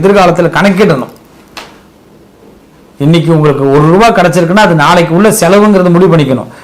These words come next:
இன்னைக்கே எல்லாத்தையும் செலவு பண்ணிட்டீங்கன்னா நாளைக்கு ஒண்ணுமே கிடைக்காது. இல்ல நாளைக்கு வரும், "நான் எவனும் அடைக்க முடியாது, நான் வந்துடும் நாளைக்கு ஒரு ரூபா" நினைக்காதீங்க, வராது.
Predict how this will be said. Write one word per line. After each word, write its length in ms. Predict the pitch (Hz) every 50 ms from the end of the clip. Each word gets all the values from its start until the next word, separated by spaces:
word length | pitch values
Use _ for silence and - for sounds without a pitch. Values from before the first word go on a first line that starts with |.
| - _ 160
இன்னைக்கே 340 | 190 208 220 - - 240 226 214
எல்லாத்தையும் 320 | 190 180 170 220 - 220
செலவு 200 | 214 185 202 196 170
பண்ணிட்டீங்கன்னா 380 | 170 170 165 170 202 202 185
நாளைக்கு 260 | 160 160 170 165 151 147
ஒண்ணுமே 200 | 143 160 170 180 160
கிடைக்காது. 280 | 127 110 - 92 - - - _ - - - _ _ _ _ _ _ _ _ _ - - - - - 170
இல்ல 100 | 202 214 202 175 165
நாளைக்கு 280 | 175 185 190 170 170 170
வரும், 240 | 180 202 226 220 196 170
"நான் 140 | 160 156 147 151
எவனும் 240 | 175 214 214 185
அடைக்க 260 | 170 165 165 165 202 190
முடியாது, 220 | 170 170 165 151 147 151
நான் 120 | 143 139
வந்துடும் 240 | 156 180 208 202 170
நாளைக்கு 200 | 156 143 131 135
ஒரு 60 | 139
ரூபா" 100 | 170 190 190 160
நினைக்காதீங்க, 460 | 151 151 147 165 143 127 110 104 - - 120
வராது. 240 | 131 135 113 95